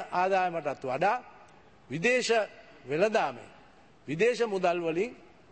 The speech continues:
ලබා ගන්න ආදායම. ඒක තුල තවත් යම් යම් කාරණා තියෙනවා. මොකද අපි විදේශ වශයෙන් ලබා ගන්න ආදායම අපට ලැබෙන්නේ විදේශ විනිමය හැටියට.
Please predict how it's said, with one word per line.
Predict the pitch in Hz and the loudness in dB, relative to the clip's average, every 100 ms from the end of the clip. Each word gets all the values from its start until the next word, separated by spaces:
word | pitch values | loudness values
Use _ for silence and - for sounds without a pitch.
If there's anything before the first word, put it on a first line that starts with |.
| - | -8
ලබා | 143 143 151 | -2 0 0
ගන්න | 131 123 131 | 0 -4 -2
ආදායම. | 160 107 78 80 - - - - - | -2 -4 -10 -16 -20 -20 -20 -12 -4
ඒක | 175 | 0
තුල | 196 233 | 2 2
තවත් | 226 196 240 - - - - - - | 2 2 2 -2 -12 -20 -20 -20 -6
යම් | 175 185 | -2 0
යම් | 214 208 | 0 -2
කාරණා | 180 180 185 185 | 0 0 0 -2
තියෙනවා. | 160 170 214 | -2 2 2
මොකද | 240 196 202 | 2 2 2
අපි | 175 185 | 2 0
විදේශ | 147 143 190 196 208 196 - - - | -2 2 2 4 2 0 -8 -20 -18
වශයෙන් | - 151 165 190 | -2 0 2 2
ලබා | 160 160 156 165 | 2 2 2 2
ගන්න | 160 156 | -2 -2
ආදායම | 156 131 143 156 160 175 214 254 247 - - - | -4 -2 0 2 2 0 0 0 -2 -14 -20 -8
අපට | 139 139 165 | -4 -2 0
ලැබෙන්නේ | 170 147 156 160 214 202 | 2 2 0 -2 0 0
විදේශ | 165 190 185 | 2 2 2
විනිමය | 214 214 269 233 | 0 0 2 2
හැටියට. | 160 131 95 - | 2 -2 -14 -20